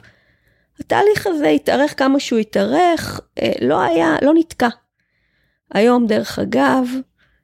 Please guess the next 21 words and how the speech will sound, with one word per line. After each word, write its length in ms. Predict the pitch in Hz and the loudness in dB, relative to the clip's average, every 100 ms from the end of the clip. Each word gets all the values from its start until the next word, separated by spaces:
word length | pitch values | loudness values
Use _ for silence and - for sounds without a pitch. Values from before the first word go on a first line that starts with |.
| _ - | _ -10
סתם 300 | - 240 226 | -2 0 2
בשביל, 440 | 226 208 220 208 | 0 -2 0 2
אה, 60 | 208 | 0
לסמן 480 | 202 - 214 240 | -2 0 2 4
את 140 | 247 240 | 4 2
ה-V 440 | 202 226 277 269 | 0 2 2 2
הירוק, 640 | 247 226 233 226 285 247 - - - - | 0 0 0 2 2 0 -6 -14 -16 -20
<laughs> 340 | _ _ _ - | _ _ _ -4
הילדה 560 | - 208 190 240 233 208 - | 0 0 2 2 2 0 -4
קוראת 380 | 220 226 269 | -4 0 0
ספרים 540 | - - 214 233 247 240 | -4 -8 -2 2 2 2
כמו 200 | 226 247 | -2 -4
תולעת, 720 | - 202 220 247 240 226 - | 0 2 2 2 2 -2 -2
נורא 280 | 208 220 240 | -2 0 2
מהר, 480 | 240 220 247 247 226 | 2 4 4 2 0
סדרות 500 | - - 226 240 240 | -4 -4 0 0 -2
שלמות, 720 | - - 117 247 254 - - | -2 0 2 2 2 0 -4
כותבת, 880 | - - - 139 139 131 127 123 - | -10 -10 -2 0 0 0 0 0 -2
בלי 300 | - 240 - | -4 0 0
אף 120 | - | -2
שגיאה. 640 | - 190 214 - 135 131 | -6 -2 -2 0 0 0